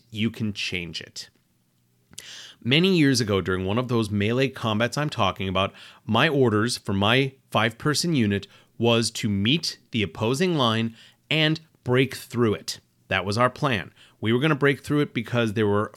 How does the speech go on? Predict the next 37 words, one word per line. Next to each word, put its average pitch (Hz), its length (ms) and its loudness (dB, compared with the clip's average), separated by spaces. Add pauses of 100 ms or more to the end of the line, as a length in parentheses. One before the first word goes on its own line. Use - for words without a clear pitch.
forces 123 400 -2
behind 135 380 0
us 117 100 -6
that 117 120 -2
were 123 80 -2
going 107 180 -2
to 117 60 -2
push - 260 -6
around 98 380 -2
us 113 140 -4
and 120 300 0
make 110 220 -2
use 92 340 -4
of 101 180 -6
the 143 80 -4
hole 190 360 0
we 90 160 -4
made. 80 380 -10 (760)
When 185 300 2
we 247 160 0
reached 160 640 -2 (180)
the 120 220 0
line, 127 360 2
and 101 60 -2
mind 165 200 0
you, 151 40 -2
that 190 120 2
was 240 100 0
our 151 100 2
entire 123 320 4
plan, 139 380 -4 (300)
hit 151 240 0
the 190 80 2
line, 120 420 0 (320)
push - 260 -2
through 107 220 -2
it. 71 140 -10